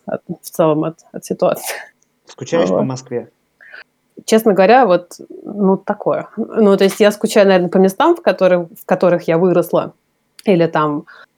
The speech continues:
Speaker 1: по родителям, по бабушке, вот, то есть по своим, ка-, по друзьям, по своим, но по Москве как по месту на карте я не скучаю, и, наверное, ну, то есть я не питаю к ней каких-то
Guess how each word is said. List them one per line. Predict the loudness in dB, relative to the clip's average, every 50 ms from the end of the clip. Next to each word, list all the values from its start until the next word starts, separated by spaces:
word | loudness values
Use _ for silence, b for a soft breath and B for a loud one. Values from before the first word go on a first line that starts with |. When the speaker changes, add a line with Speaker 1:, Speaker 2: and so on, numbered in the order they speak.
| _
Speaker 1:
по | _ 0
родителям, | 0 2 2 2 2 2 2 2 2 4 4 4 2 2 2
по | 0 0 0
бабушке, | 2 2 2 2 0 -2 -6 -4 _ 2 2 4 4 2
вот, | 0 0 0 -2 -2 -2 _ _
то | _ -2
есть | -2 -2 -4 -8
по | -10
своим, | -8 -4 -2 0 2 2 2
ка-, | 2 0 -2 -2 -4
по | -2 -2
друзьям, | 0 0 2 2 2 2 2 0
по | -2 -8
своим, | -6 0 2 2 4 4 4 2 0 -2 B B B B B B 0
но | 0 0
по | 0 -2 -2
Москве | -2 -2 -2 -2 0 2 2 2 2
как | 0 -2 -2 -2 -4 -8 _
по | -2 2 4 4 4 6 4 4 4 2 0 -2
месту | 0 2 2 2 2 0 0 0 0
на | 0 2
карте | 2 2 2 2 0 -2 0
я | 2 2
не | 2 2 0 -2
скучаю, | -4 -6 -14 -14 -6 -2 0 2 2 2 0 -2 -2
и, | -2 -2 0
наверное, | 2 2 2 2 2 2 2 2 0 0 -4 -8 _ _ _ _ _ _ _ _
ну, | -2 -2 0
то | 0 -2
есть | -4 0
я | 0 2
не | 2 2 0 0 2 2 2 2
питаю | 2 0 2 2 2 2 2
к | 2
ней | 0 0 2 2
каких-то | 0 0 0 -2 -2 -2 -4 -4 -2 -2 -2 -4